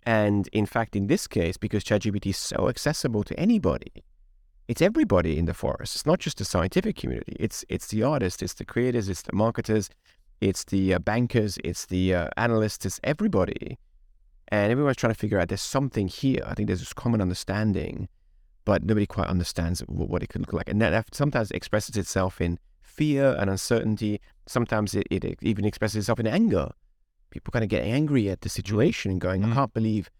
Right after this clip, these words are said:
Speaker 1: this was allowed to be done,
Speaker 2: Mm.
Speaker 1: and we should put it back in the genie, and, and it's gonna destroy us. It's gonna be terrible," even though the answer is we don't know. We, we just don't know.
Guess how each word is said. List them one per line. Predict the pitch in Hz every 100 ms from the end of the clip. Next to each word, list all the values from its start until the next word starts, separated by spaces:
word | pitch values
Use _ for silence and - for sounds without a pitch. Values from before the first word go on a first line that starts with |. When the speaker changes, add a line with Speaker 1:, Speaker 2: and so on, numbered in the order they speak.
| _ _
Speaker 1:
this | 123 117
was | 107
allowed | 107 104 113
to | 98 90 _ _
be | 104
done, | - 147 233 85 90
Speaker 2:
Mm. | 127 135 87 _ -
Speaker 1:
and | 101
we | 107
should | - -
put | 143
it |
back | 117 104
in | 123
the | 107
genie, | 127 202 107
and, | 95
and | 113
it's | 113
gonna | 139
destroy | 131 - 156
us. | 156
It's | -
gonna | 117
be |
terrible," | 110 139 208 123 95 90 - _ -
even | 139 147
though | 135
the | 127
answer | 127
is | 113
we | 107 156
don't | 156
know. | - 107 185 190 -
We, | 104 107 -
we | 131
just | 120 -
don't | - -
know. | -